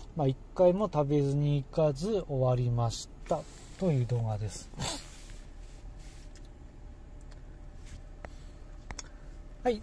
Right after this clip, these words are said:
では、えー、ご飯も食べ終わったんで、後ろにね、あ、顔映ってます。後ろに、えー、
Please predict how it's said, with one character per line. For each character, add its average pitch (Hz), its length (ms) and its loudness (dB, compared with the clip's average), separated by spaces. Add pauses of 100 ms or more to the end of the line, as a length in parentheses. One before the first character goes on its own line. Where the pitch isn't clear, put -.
(100)
で 226 160 12
は、 180 240 12 (460)
え 160 1000 10 (140)
ー、 - 40 -4 (720)
ご 151 120 6
飯 160 140 12
も 139 180 6
食 143 140 8
べ 156 80 8
終 156 100 10
わ 165 60 12
っ - 40 6
た 139 160 4
ん 135 80 6
で、 165 140 8
後 185 340 8
ろ 277 60 12
に 165 80 12
ね、 156 220 12 (540)
あ、 120 220 0
顔 135 220 2
映 135 40 4
っ - 40 4
て - 220 -6
ま 104 100 -2
す。 - 40 -6 (260)
後 269 300 10
ろ 226 60 12
に、 196 340 10 (160)
え 180 40 4
ー、 160 680 12